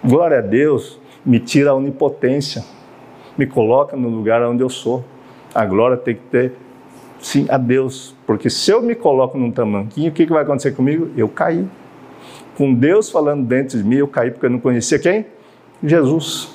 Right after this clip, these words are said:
Então não adianta você ter o dom espiritual, não adianta Deus falar com você se você não conhece Jesus, esse amor incondicional.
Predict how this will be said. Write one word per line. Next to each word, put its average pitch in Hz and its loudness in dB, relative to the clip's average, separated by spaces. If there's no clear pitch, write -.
Então 185 0
não 185 2
adianta 254 2
você - 2
ter 190 0
o 160 2
dom 135 0
espiritual, 117 -2
não 131 2
adianta 214 2
Deus 160 0
falar 127 0
com 120 -10
você 185 -2
se - -4
você 185 2
não 165 -2
conhece 135 0
Jesus, 123 -2
esse 156 0
amor 131 2
incondicional. 131 0